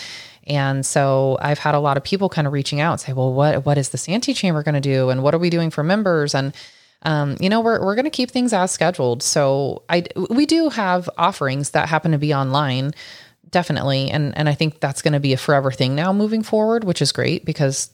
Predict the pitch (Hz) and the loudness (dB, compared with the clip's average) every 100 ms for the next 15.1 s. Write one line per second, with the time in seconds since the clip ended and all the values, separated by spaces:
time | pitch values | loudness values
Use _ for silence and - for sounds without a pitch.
0 | _ - 147 143 131 147 147 143 - 143 | _ -6 -2 0 0 0 0 0 -2 -2
1 | 135 - 147 135 135 156 147 151 139 - | 0 0 2 2 2 0 0 2 0 0
2 | 123 - 170 185 147 131 131 135 135 139 | -2 0 0 2 2 0 -2 -4 -2 0
3 | 135 127 127 123 131 135 156 180 151 135 | 0 -2 -4 -2 0 0 0 0 0 -2
4 | 123 131 123 131 139 180 170 139 - - | -2 -4 -2 -2 0 0 2 2 0 -6
5 | - - - - 147 135 131 127 165 151 | -16 -18 -18 -8 -4 -4 -4 -2 0 0
6 | - 160 156 151 147 - 156 - 143 143 | 0 0 0 2 2 0 -4 0 0 2
7 | - 143 131 131 - - 147 147 147 139 | 0 0 0 0 -4 -10 -6 -4 -2 -4
8 | - 151 151 147 143 127 131 127 123 110 | -4 -2 0 0 0 0 0 0 0 -2
9 | - 190 233 220 - 180 147 - 147 147 | -2 0 0 -2 0 2 2 0 -2 -2
10 | - 147 143 - 127 123 127 131 _ 147 | 0 0 -2 -2 -2 -2 -4 -8 _ -4
11 | 127 120 120 - 165 _ _ _ _ 160 | -2 -2 -6 -10 -20 _ _ _ _ -4
12 | 151 147 139 135 123 123 120 120 - - | -2 0 0 0 0 0 0 -2 -6 -16
13 | 156 170 147 156 160 151 143 - 131 113 | -4 -2 0 0 2 2 0 -2 -2 0
14 | 156 147 143 135 143 147 131 139 - 135 | -2 0 0 2 2 0 -2 -4 -4 -2
15 | 135 | -2